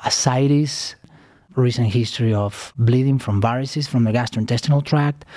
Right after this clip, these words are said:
encephalopathy, there is confusion, memory problems, because the liver is not being able to clear the toxins. So it's a broad spectrum of potential symptoms, but again,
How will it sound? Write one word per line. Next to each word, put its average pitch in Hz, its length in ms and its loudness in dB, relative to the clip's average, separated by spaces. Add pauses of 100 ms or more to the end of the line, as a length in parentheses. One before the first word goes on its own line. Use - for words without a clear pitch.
(560)
encephalopathy, 131 1000 0
there 107 120 -2
is - 280 -8 (100)
confusion, 139 540 2
memory 123 320 4
problems, 117 680 0
because 110 280 -2
the 113 80 -2
liver 113 280 2
is 104 120 -4
not 110 160 0
being 107 160 2
able 104 240 0
to 104 200 -2
clear 104 300 0
the 95 80 -4
toxins. 101 720 -6 (880)
So - 100 0
it's 131 100 2
a 139 60 2
broad 185 360 2
spectrum 156 500 -2
of 131 200 -2
potential 131 460 0
symptoms, 127 520 -2
but 117 180 -2
again, 151 420 2